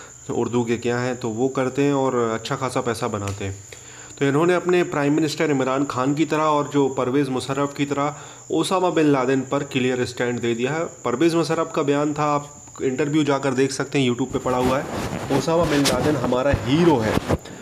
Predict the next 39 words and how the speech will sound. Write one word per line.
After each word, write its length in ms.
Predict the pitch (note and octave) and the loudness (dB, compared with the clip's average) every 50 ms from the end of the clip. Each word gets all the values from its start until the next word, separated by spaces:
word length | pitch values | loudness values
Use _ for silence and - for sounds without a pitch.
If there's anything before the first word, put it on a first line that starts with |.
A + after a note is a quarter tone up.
| - - - | -14 -6 -2
और 420 | C#3+ C#3 C#3+ C#3+ C#3 C3+ C3 B2+ A#2 | 0 2 4 4 4 4 4 2 2
जो 180 | A#2 B2 A#2+ | 2 2 0
प्राइम 440 | A#2 - - - - A#2+ B2 C3+ D3 | 0 -2 -8 -6 -2 -2 0 2 4
मिनिस्टर 380 | D#3+ E3 D3 - - E3+ D3 C3+ | 4 2 2 2 0 0 2 2
इमरान 300 | B2 A#2 C3 D3 E3 E3 | 2 2 2 2 0 0
खान 240 | - D#3+ D3+ D#3 | 0 0 0 2
का 140 | D3+ D#3+ D3+ | 2 0 0
था, 300 | C3 C#3 D3+ E3 D#3+ - - - - - - - - - - - - - - - - - A#2 | 0 0 0 0 -2 -4 -10 -18 -18 -20 -20 -20 -20 -20 -20 -20 -20 -20 -20 -16 -12 -8 -2
"ये 280 | A#2+ E3 F3+ F#3+ F#3+ F3+ | 2 4 4 6 4 2
सईद, 640 | - - - D3 C#3 C#3 C#3+ D3 C3 G#2 F#2+ F#2+ - - - | 0 0 0 2 4 4 4 4 4 2 -2 -6 -10 -8 -4
शहीद 340 | - A#2+ A#2+ C3+ C#3+ A#2 G#2+ | -2 0 2 2 2 2 0
है।" 80 | G#2+ G2 | -2 -4
शहीद 340 | - - G#2+ A#2 C#3 C#3+ | -4 -2 0 2 2 2
मतलब 480 | D3+ C#3+ C3+ C#3 C#3 C#3 C3+ C3+ B2 - - - | 2 2 0 2 0 0 0 -2 -6 -12 -10 -6
आप 180 | - G#2+ A#2 - | -6 -6 -4 -4
समझ 220 | - A#2 A2+ A2+ | -4 -4 -4 -4
सकते 380 | - - A2 G#2+ - - A#2 A2 | -6 -8 -10 -8 -4 -2 -2 -2
हो 140 | G#2 G#2+ | -2 -4
क्या 180 | G2+ - G#2 F#2+ | -6 -6 -6 -6
है। 280 | F#2+ F#2+ - - - - - - - - - - - - - - - - | -6 -8 -12 -14 -18 -20 -20 -20 -18 -18 -18 -20 -20 -20 -20 -16 -4 0
तो 500 | D#3+ D#3+ D#3+ E3 E3 D#3+ C#3+ - - - - | 2 4 6 6 6 4 4 2 0 0 2
इन 200 | D#3+ F#3 G3 G3+ | 2 4 4 6
लोगों 340 | G3 F#3+ F#3 F#3 G3 F#3+ F#3+ | 6 6 6 6 6 6 4
का 180 | F#3+ F#3 F3+ | 4 4 4
एक 200 | F3+ F3 E3+ E3+ | 4 4 4 4
स्टैंड 440 | E3+ E3+ - - D#3+ D#3 D#3+ E3 D3+ | 2 0 0 0 2 2 4 2 2
क्लियर 340 | C#3+ D#3 D3+ D#3 D#3 D#3 D#3 | 2 2 4 4 4 4 4
है, 140 | E3 D#3+ D3+ | 2 2 4
ये 100 | C#3 C#3+ | 4 4
ओसामा 400 | C#3 C3+ - D3 C#3 C#3+ D3 C#3 | 4 2 2 0 0 2 2 2
बिन 160 | C#3 C#3 C#3+ | 2 4 4
लादेन 580 | C#3 C3 B2 A#2+ A#2 A#2+ B2+ C3+ C#3 C#3 C3+ | 4 4 2 2 2 2 2 2 2 2 0
को 200 | C3 C3 C3 C3+ | 0 0 2 2
हेट 340 | B2+ G2+ A2 A#2 A#2+ A#2+ - | 2 2 0 0 0 0 -2
नहीं 220 | A#2 G#2+ A#2 C#3 C3+ | 0 2 2 2 2
करते, 340 | C#3+ C#3 C3+ - D#3 D3+ | 2 0 0 0 0 0
टेररिस्ट 540 | C#3 B2+ A#2 A#2 A#2+ A#2 A#2 B2 A#2+ - - | 0 0 0 0 2 0 0 -2 -2 -2 0
नहीं 220 | C#3 C#3 D3+ D3+ C3+ | 0 2 2 2 0
मानते। 420 | A2 G2 G2 G2 F#2+ - G2 | 0 -2 -2 -4 -6 -8 -8